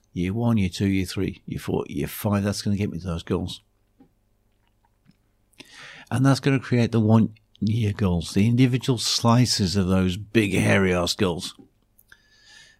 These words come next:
Breaks the five-year goals down to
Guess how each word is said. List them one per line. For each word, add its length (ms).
Breaks 460
the 100
five-year 580
goals 360
down 360
to 460